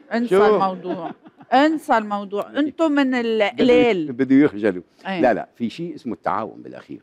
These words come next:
Speaker 1: مم.
Speaker 2: بغض النظر إنه هذا العمل المنزلي خصصناه للمرأة، لا.
Speaker 1: مم.
Speaker 2: بالعكس، أهم الطباخين بالعالم من الرجال. فلا، في بيت بدك أنت ترتبيه مع، آه، الزوجة، مع من ي-، هو موجود بالمكان.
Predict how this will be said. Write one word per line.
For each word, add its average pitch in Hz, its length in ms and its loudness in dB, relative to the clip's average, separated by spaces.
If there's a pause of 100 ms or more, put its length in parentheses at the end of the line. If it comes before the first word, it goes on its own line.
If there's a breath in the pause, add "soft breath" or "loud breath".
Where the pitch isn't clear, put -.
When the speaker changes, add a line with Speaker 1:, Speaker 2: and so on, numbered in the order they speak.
(180)
Speaker 1:
مم. 202 360 -10
Speaker 2:
بغض 160 280 -2
النظر 123 400 0
إنه 101 160 -2
هذا 110 420 0
العمل 104 320 -2
المنزلي 107 560 -2 (320)
خصصناه 139 520 -4
للمرأة، 117 480 0
لا. 131 240 -2
Speaker 1:
مم. 208 380 -14 (200)
Speaker 2:
بالعكس، 151 340 -2
أهم 208 260 0
الطباخين 113 600 -4
بالعالم 90 420 -2
من 160 160 -2
الرجال. 147 360 -12 (220)
فلا، 139 460 -2
في 135 220 -2
بيت 143 320 2
بدك 110 280 -12
أنت 113 160 -10
ترتبيه 101 460 -10
مع، 71 280 -10 (280)
آه، 73 300 -16
الزوجة، 107 440 -6
مع 117 180 -8
من 208 240 -8
ي-، 190 240 -12
هو 180 200 0
موجود 165 400 -2
بالمكان. 104 460 -6